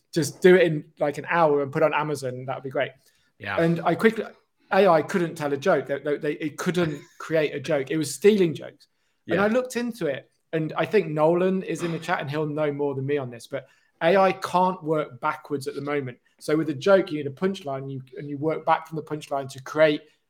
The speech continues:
Speaker 1: a story that makes that punchline a shock or amusing or emotional, whatever it is that makes the joke funny. And at the moment, A I can't work backwards,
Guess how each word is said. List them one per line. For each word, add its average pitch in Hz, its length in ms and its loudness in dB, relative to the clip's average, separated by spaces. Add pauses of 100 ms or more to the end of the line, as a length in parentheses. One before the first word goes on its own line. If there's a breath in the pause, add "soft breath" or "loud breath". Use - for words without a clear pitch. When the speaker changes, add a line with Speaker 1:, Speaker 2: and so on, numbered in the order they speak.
(220)
Speaker 1:
a 156 100 -4
story 147 600 4
that 143 160 -6
makes 147 280 -4
that - 320 -6
punchline 139 500 -4 (840 soft breath)
a - 60 -2
shock 139 600 2
or 135 300 2 (240 loud breath)
amusing 151 500 0
or 139 80 0
emotional, 151 360 0
whatever 151 420 2
it - 60 -8
is 147 220 -4
that 139 100 -10
makes 139 240 -6
the 135 100 -12
joke 131 280 -8
funny. 143 360 -4 (300)
And 160 100 0
at 170 80 2
the 170 60 0
moment, 170 520 2
A 147 140 0
I 139 180 -2
can't 139 500 -4 (240)
work 135 380 -4
backwards, 143 500 -6